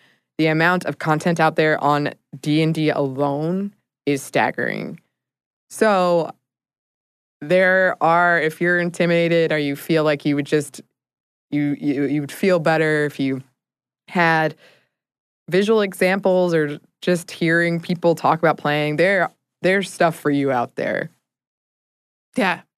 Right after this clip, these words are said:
Speaker 2: And if just watching or listening to someone's role-playing campaign sounds interesting to you, there are options for that too.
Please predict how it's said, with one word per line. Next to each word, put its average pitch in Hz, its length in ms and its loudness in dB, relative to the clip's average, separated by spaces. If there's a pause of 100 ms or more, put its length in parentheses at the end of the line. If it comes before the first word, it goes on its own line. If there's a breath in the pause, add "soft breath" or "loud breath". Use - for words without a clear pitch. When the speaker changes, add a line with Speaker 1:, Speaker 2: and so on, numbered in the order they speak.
Speaker 2:
And 226 120 4
if 240 160 -2
just 330 340 -2
watching 262 580 0
or 214 200 2
listening 262 560 -2
to 233 180 -4
someone's 214 1000 -2 (300)
role-playing 220 600 0
campaign 208 720 -4
sounds 180 460 -2
interesting 240 520 -6
to 311 120 -4
you, 330 280 -6
there 175 160 2
are 165 100 2
options 233 500 -2
for 202 160 -2
that 202 280 -2 (180)
too. - 480 -8